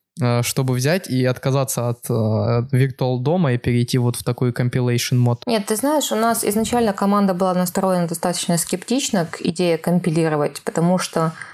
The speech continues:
Speaker 2: у нас основная идея — держаться как можно ближе к нативному JavaScript. А если мы посмотрим на Svelte, это все-таки уже не JavaScript,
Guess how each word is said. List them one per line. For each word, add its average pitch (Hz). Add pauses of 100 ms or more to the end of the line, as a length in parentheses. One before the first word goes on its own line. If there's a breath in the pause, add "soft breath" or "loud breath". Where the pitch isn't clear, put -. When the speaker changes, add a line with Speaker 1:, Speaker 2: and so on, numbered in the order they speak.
(420 loud breath)
Speaker 2:
у -
нас 202
основная 180
идея — 240
держаться 196
как -
можно 180
ближе 180
к 180
нативному 165
JavaScript. 160
А 165
если 165
мы 170
посмотрим 165
на 165
Svelte, 208
это 156
все-таки -
уже 170
не 147
JavaScript, 165